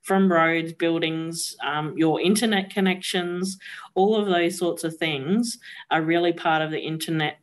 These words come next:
uh, infrastructure spectrum that we look at. So when infrastructure bodies are considering infrastructure,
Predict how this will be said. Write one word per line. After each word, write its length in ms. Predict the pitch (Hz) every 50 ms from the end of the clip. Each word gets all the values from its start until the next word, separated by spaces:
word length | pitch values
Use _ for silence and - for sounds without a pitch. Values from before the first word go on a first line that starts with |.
| _ -
uh, 180 | 156 156 - -
infrastructure 680 | 170 180 190 196 196 190 - 185 165 160 - 165 156
spectrum 680 | - - - - 160 160 160 - - 156 147 147 151
that 180 | 151 143 - -
we 120 | 143 143
look 260 | 143 147 156 156 - 147
at. 240 | 120 98 - -
So 340 | - - 175 160 151 151 151 - - _ _ - - - _ - - - - _ _ _ _ _ _
when 500 | - 185 202 214 226 226 214 196 196 - - _ -
infrastructure 560 | - 190 190 196 196 190 196 185 180 - - 170
bodies 400 | 165 170 165 165 165 160 160 165
are 80 | 151
considering 720 | - - 160 160 165 - - 180 175 190 196 202 202 202 -
infrastructure, 720 | 185 196 202 - 196 190 - 202 196 208 - - 262 262